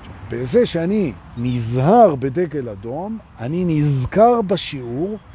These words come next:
של השווי, של הערך, שאני שומר פה על משהו שהוא נורא נורא יקר. נורא נורא יקר.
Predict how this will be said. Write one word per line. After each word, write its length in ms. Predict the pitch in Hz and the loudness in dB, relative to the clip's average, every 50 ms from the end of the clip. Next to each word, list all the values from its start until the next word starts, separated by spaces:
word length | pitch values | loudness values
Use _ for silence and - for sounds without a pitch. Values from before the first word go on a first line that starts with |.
| - - - - - - - - - - - - - | -20 -20 -20 -20 -20 -20 -20 -20 -20 -20 -20 -18 -14
של 300 | - - - 135 117 110 | -12 -8 -6 -4 -2 -2
השווי, 720 | 107 123 - - - 190 202 233 226 175 151 135 120 - - - - - - - - - - - - - - | -2 -2 -2 0 4 4 6 6 6 4 2 -2 -6 -8 -12 -20 -20 -20 -20 -20 -20 -20 -20 -20 -20 -20 -18
של 240 | - - - 123 127 | -14 -8 -4 -2 0
הערך, 640 | 151 180 214 226 202 160 117 85 - - - - - - - - - | 4 6 8 8 6 6 0 -6 -8 -16 -16 -16 -18 -20 -20 -20 -20
שאני 300 | - - 117 110 117 110 | -20 -18 -16 -14 -14 -14
שומר 460 | - - 147 143 147 160 196 214 196 175 - | -10 -10 -8 -6 -2 0 0 0 0 0 0
פה 160 | - 214 190 | 2 2 2
על 120 | 165 139 120 | 2 0 -2
משהו 400 | 113 110 110 101 90 - - - 98 117 - - - - - - - - - - | -4 -4 -4 -6 -8 -10 -14 -14 -16 -16 -18 -18 -20 -20 -20 -20 -20 -20 -20 -20
שהוא 320 | - - - 117 117 120 123 | -18 -14 -12 -10 -8 -6 -4
נורא 340 | 127 131 131 117 113 104 101 | -2 -2 0 0 0 0 0
נורא 260 | 107 107 101 120 127 | -2 -2 0 0 0
יקר. 440 | 139 139 - - 240 262 262 220 135 92 87 - - - - - - - - - - - - - - - - - - - - - - | 0 0 -2 -4 -6 -4 -4 -6 -8 -10 -14 -18 -20 -20 -20 -20 -20 -20 -20 -20 -20 -20 -20 -20 -18 -18 -18 -18 -18 -18 -14 -6 0
נורא 200 | 139 139 135 165 | 2 4 4 4
נורא 180 | 185 190 202 220 | 4 4 4 4
יקר. 240 | 220 196 - 240 | 2 2 2 0